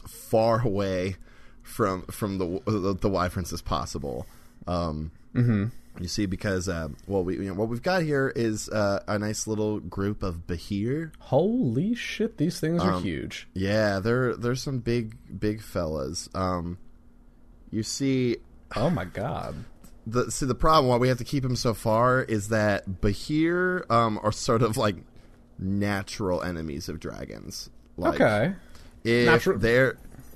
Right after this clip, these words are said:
Speaker 2: natural predators and whatnot.
Speaker 1: Yes, yeah, exactly. Um, <laughs> so if, uh, a Be-, uh, Behir's, uh, home or lair is within, like, a few dozen miles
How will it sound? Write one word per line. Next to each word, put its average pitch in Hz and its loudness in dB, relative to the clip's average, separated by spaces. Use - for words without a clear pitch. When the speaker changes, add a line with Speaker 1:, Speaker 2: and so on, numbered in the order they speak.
Speaker 2:
natural 151 4
predators 92 0
and 101 0
whatnot. 92 -2
Speaker 1:
Yes, 104 2
yeah, 98 2
exactly. 98 0
Um, 101 2
<laughs> - -
so 117 2
if, 110 4
uh, 110 4
a 107 2
Be-, 113 2
uh, 110 4
Behir's, 110 0
uh, 92 2
home 110 0
or 101 0
lair 101 0
is 95 2
within, 95 0
like, 82 -4
a 90 0
few 92 -2
dozen 87 -2
miles 90 -2